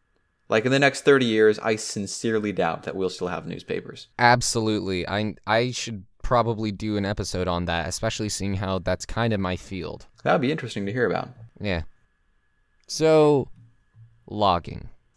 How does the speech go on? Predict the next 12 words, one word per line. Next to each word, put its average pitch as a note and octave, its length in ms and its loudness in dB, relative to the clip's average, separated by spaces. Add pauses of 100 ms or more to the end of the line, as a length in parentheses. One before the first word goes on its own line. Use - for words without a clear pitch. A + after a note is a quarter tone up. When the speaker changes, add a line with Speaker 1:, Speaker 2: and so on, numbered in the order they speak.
(180)
Speaker 2:
We, A2 480 -8
we've A2+ 460 -8
sort D3+ 300 0
of A#2+ 140 -2
been G#2 380 0
tampered G#2+ 500 -2
with G2+ 160 -4
our G2 120 2
perception, E2 800 -6 (140)
it G2 140 -10
sounds F2+ 340 -4
like, F2 280 -4